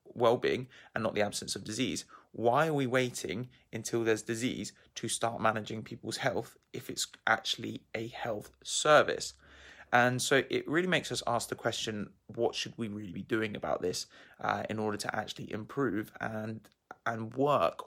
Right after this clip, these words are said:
on our health? Now, if you look at the three different arms, you've got physical, you've got mental, and you've got social. And you need to have a balance of all three in order to make sure that your health is going in the right direction.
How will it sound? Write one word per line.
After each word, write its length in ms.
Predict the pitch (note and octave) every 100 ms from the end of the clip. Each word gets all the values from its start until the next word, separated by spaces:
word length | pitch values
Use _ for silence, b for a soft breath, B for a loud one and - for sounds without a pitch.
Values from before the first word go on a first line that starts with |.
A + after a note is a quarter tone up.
| _
on 340 | A2+ G#2+ F#2+ G2+ -
our 240 | G#2+ G#2+
health? 360 | - D#3+ - - b b b b _ _ _ _ _ B2+
Now, 80 |
if 100 | A#2+
you 60 | D3
look 120 | D3
at 60 | B2
the 60 |
three 220 | A2+ C3 A2+
different 280 | A2+ -
arms, 360 | A#2 A2 G#2+ -
you've 100 | -
got 140 | -
physical, 540 | - B2 A#2 B2+ C3 -
you've 140 | - B2+
got 160 | -
mental, 380 | A2 G#2+ - -
and 120 | - G#2+
you've 100 | -
got 140 | -
social. 520 | - - - - - B B B -
And 140 | A#2
you 100 | A#2
need 160 | B2+ D3
to 80 | D3
have 240 | - A#2+
a 60 | G#2+
balance 500 | - C3+ G#2+ F#2 -
of 180 | - -
all 160 | G2+
three 500 | A#2 - A#2 A2 G2 -
in 140 | A2
order 160 | G2+ G2+
to 120 | -
make 220 | G2 G2
sure 460 | - D3+ B2+ E2 - B B -
that 80 |
your 140 | G2 A2
health 300 | - G#2+ A2
is 80 | A2
going 260 | G#2+ G2+
in 100 | F#2+
the 80 | F#2
right 220 | F#2 -
direction. 480 | G2+ A2 - - -